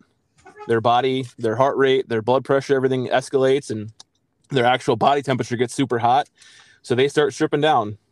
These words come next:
and then we have to get called in, and we have to fight 'em, or at least deal with 'em. Sometimes it's medical calls. Uh, it seems like every, every dead person we get sent to, they're naked for some reason.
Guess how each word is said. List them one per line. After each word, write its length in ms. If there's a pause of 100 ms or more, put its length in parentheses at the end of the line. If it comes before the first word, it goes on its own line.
(160)
and 160
then 200
we 160
have 200
to 80
get 160
called 260
in, 160
and 240 (260)
we 120
have 100
to 80
fight 220
'em, 160 (680)
or 60
at 80
least 180
deal 180
with 140
'em. 240 (920)
Sometimes 500
it's 100
medical 280
calls. 440 (200)
Uh, 280
it 60
seems 240
like 220
every, 560 (960)
every 260
dead 280
person 320
we 100
get 140
sent 220
to, 200
they're 160
naked 380
for 100
some 240
reason. 380